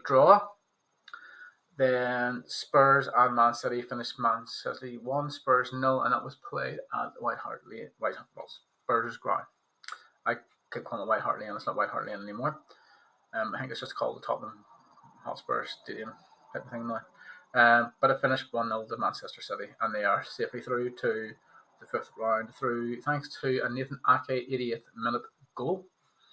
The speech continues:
And all the other three matches there on, uh, Sat-, Friday there, as I say, finished, um, all draws, which meant that they'll be replays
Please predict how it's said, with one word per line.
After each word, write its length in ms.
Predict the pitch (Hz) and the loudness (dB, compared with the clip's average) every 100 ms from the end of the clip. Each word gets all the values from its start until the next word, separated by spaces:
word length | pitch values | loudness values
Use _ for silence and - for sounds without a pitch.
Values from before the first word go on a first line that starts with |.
| - - - - _ _ | -4 -4 -8 -20 _ _
And 840 | - 123 123 123 120 120 120 120 117 - _ _ | 0 2 2 0 0 -2 -4 -6 -8 -16 _ _
all 140 | 143 139 | 4 6
the 60 | |
other 160 | 131 135 | 6 4
three 440 | - 135 127 127 | -2 -4 -2 -2
matches 400 | 123 120 127 123 | 0 0 0 -4
there 280 | 135 123 117 | 0 2 2
on, 460 | 120 127 123 123 117 _ _ - - - _ _ - | 0 -2 -2 -4 -8 _ _ -20 -20 -20 _ _ -10
uh, 280 | - 110 107 | -6 -4 -4
Sat-, 320 | 104 123 95 - | -2 0 0 0
Friday 420 | - 127 131 135 135 _ | 4 4 4 0 -8 _
there, 360 | 120 113 113 - - | 0 2 0 -2 -8
as 100 | 113 | -10
I 60 | |
say, 340 | - 107 101 98 _ - | -6 -4 -2 -6 _ -10
finished, 420 | 110 104 - - _ _ _ _ _ _ _ _ _ - - | -8 -8 -10 -16 _ _ _ _ _ _ _ _ _ -4 -4
um, 240 | 117 113 107 | -4 -8 -8
all 420 | - 113 113 110 117 | -2 0 0 -4 -4
draws, 500 | 147 143 160 147 - - | 4 6 4 0 -8 -6
which 240 | 123 - | -4 -4
meant 340 | 127 120 117 - | -2 -2 -2 0
that 360 | 117 113 110 - _ _ _ _ - | 4 4 2 -6 _ _ _ _ -2
they'll 300 | 120 120 117 | 0 0 -2
be 280 | 120 113 113 | -6 -8 -8
replays 460 | 117 120 131 123 | -8 -2 0 0